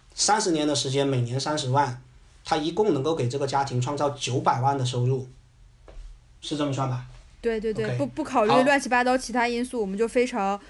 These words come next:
Speaker 2: 呃，粗犷地算一下。
Speaker 1: 嗯。好，那我给，我们打个折嘛，你说我五十多岁，可，可能说这个人这个年老力衰，然后他不能够，他不值这么多钱了，那我们打个折嘛，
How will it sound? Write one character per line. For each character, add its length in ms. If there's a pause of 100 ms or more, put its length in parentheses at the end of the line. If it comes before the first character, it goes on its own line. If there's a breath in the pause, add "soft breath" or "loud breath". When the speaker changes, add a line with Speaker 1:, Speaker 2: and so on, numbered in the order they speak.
(320 loud breath)
Speaker 2:
呃， 160
粗 280
犷 280
地 260
算 340
一 80
下。 180
Speaker 1:
嗯。 120 (280)
好， 160 (180)
那 80
我 100
给， 140
我 80
们 100
打 140
个 80
折 180
嘛， 160
你 100
说 160
我 140
五 160
十 120
多 100
岁， 400 (360 loud breath)
可， 200
可 140
能 160
说 160
这 160
个 180
人 300
这 100
个 280
年 160
老 140
力 140
衰， 380
然 140
后 100
他 120
不 100
能 260
够， 500 (200 loud breath)
他 80
不 100
值 160
这 80
么 80
多 100
钱 280
了， 260 (260 loud breath)
那 120
我 40
们 120
打 140
个 60
折 160
嘛， 140